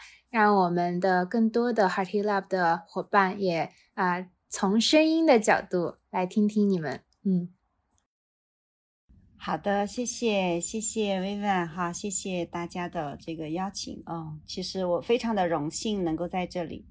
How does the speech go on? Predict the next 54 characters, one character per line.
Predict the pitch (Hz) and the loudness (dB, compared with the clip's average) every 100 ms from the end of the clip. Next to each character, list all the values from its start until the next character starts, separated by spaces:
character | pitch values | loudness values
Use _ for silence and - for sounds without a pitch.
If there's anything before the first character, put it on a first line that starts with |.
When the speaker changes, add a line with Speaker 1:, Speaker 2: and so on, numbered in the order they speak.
| - | -10
Speaker 2:
我 | 160 | -8
是 | - 190 | -6 -8
Andy。 | - 208 208 190 151 - - - - - - - | -6 -8 -4 -6 -6 -12 -20 -20 -20 -20 -20 -10
呃， | - 196 185 | 0 2 2
我 | 180 185 | 2 0
呢 | 180 | 0
是 | 208 - 240 | 0 0 0
一 | 214 | 0
位 | 214 208 196 | 0 0 -2
专 | 190 220 220 | -4 -4 -2
业 | 220 | -2
的 | 208 202 | -4 -4
正 | 208 | -4
念 | 196 190 | -2 -2
老 | 170 | -2
师， | 143 - 160 | -4 -6 -6
哈， | 160 - 196 - | -6 -4 -6 -4
就 | 196 | -8
专 | 190 214 226 | 0 2 2
职 | 233 156 | -2 -6
的 | 160 | -6
正 | - 170 | -4 -2
念 | 170 151 | -2 -2
老 | - | -8
师。 | - - - _ - - - - | -12 -14 -16 _ -20 -20 -20 -4
那 | 190 180 | 0 0
曾 | 185 175 170 | 0 -4 -2
经 | 202 202 | -4 -6
是 | - 180 | -4 -4
一 | 160 | -2
个 | 170 160 | -2 -4
创 | 156 - 208 | -6 -6 -6
业 | 196 175 | -4 -6
者， | - - - - | -6 -14 -16 -18
嗯， | - 156 170 - - - | -8 -8 -8 -16 -20 -20
最 | 202 196 | -8 -4
后 | 185 | -4
发 | 185 185 | -2 -4
现 | 185 185 | -2 -4
这 | 170 | -4
个 | 156 156 | -4 -6
生 | - 208 | -4 -6
活 | 214 151 | -4 -4
呀， | 151 147 - - - - - | -4 -8 -16 -20 -20 -20 -6
总 | 180 | -4
会 | 165 220 | 0 2
给 | 214 | 2
我 | 214 | 2
们 | 185 | 0
很 | 190 165 | -2 -2
多 | 175 | -2
的 | 180 175 170 | 0 0 -2
课 | - 285 | -4 -4
题， | 220 - 151 143 | -4 -8 -10 -12